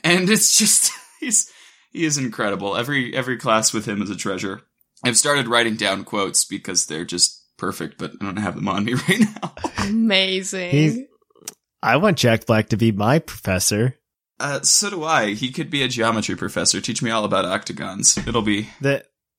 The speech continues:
Speaker 3: the problem is I always, so, like, the problem is I'm in a position now where I can be a professor. And, like, I've been approached by, about it several times already.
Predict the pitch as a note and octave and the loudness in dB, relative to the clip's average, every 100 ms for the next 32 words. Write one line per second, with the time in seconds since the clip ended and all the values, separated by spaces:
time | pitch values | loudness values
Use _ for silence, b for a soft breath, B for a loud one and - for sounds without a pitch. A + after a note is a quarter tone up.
0 | _ C3 C3+ C3+ C3 D#3 E3+ D3 B2+ B2+ | _ -2 0 0 2 2 2 4 4 4
1 | C3+ C#3 - - C3 A#2+ A#2 - B2 B2+ | 4 0 -4 -2 2 2 2 0 0 2
2 | C#3 D3 B2+ A#2 B2 A#2+ A2 G#2 - C3+ | 2 2 2 2 0 0 0 0 0 2
3 | C3+ A#2+ G#2+ G#2+ A#2 B2+ G#2+ A2 B2 D#3 | 4 2 2 0 0 0 2 2 2 2
4 | D3 D#3+ D#3 F#3 F#3+ - _ B B B | 2 0 2 2 0 -4 _ B B B
5 | - A#2+ A#2+ A#2+ B2 C#3+ C#3 - C3 C#3 | -2 2 2 2 2 2 2 2 0 0
6 | - D#3 C3+ C3 C#3 C#3+ - B2+ B2 A2+ | 0 -2 -2 0 0 2 0 2 2 2
7 | A2 A#2+ C#3 D3+ D#3 E3+ F3+ | 2 2 4 4 4 4 0